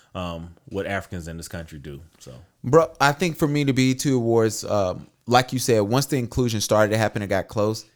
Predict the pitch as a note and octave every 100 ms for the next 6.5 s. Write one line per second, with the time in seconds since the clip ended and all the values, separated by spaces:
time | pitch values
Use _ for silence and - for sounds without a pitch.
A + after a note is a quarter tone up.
0 | _ _ - A2+ A#2+ G2+ F2+ F#2+ G2+ G#2+
1 | A2+ A#2 A#2+ A#2 G#2+ G#2 G#2 G2 G#2 F#2
2 | F2+ F2+ - E2+ D#2 C#2+ - - C3 C#3+
3 | C#3 C#3+ - B2+ F3 F3 D#3 D3+ B2+ G#2
4 | F#2 A2 A#2 - B2 A#2 A2 G#2+ A2 A#2+
5 | A#2+ A2+ G2 G2 G#2 G#2 G2 G2 G2 F#2
6 | F2 F2 D#2+ D2